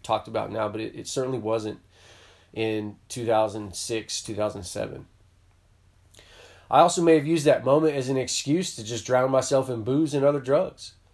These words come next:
Uh, once we def-, returned from this deployment, my alcohol addiction began to take on a different role in my life.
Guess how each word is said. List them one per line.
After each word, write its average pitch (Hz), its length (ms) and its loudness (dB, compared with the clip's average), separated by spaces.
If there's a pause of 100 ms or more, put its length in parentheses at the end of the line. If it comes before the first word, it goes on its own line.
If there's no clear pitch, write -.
(560)
Uh, 110 280 -2
once 147 220 0
we 185 80 -2
def-, 151 280 -4 (200)
returned 156 380 2
from 151 120 -4
this 143 160 0
deployment, 139 640 0 (920)
my 135 160 4
alcohol 147 500 4
addiction 117 600 -4 (260)
began 127 380 0
to 135 60 2
take 147 280 -2
on 139 160 2
a 120 80 0
different 127 320 -4
role 143 260 4
in 113 60 -4
my 107 120 -6
life. - 420 -12